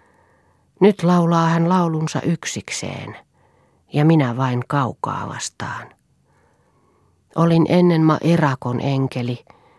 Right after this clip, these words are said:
kivet allaan ei saaneet liestää. Nyt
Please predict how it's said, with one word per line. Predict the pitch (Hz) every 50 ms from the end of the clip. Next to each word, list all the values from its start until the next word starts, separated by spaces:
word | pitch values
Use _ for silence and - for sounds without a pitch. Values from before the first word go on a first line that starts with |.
| _ _ _ _ _ _ _ _
kivet | - 170 165 143 135 123 120 - -
allaan | - 139 139 127 120 117 107 110 113 117 - -
ei | - 135 131 127
saaneet | 123 - - 131 120 113 104 90 113 117 113 - -
liestää. | 131 131 123 113 120 - - - - 104 101 101 - - - _ - - - - - - _ _ _ _ _ _ _ -
Nyt | 175 180 165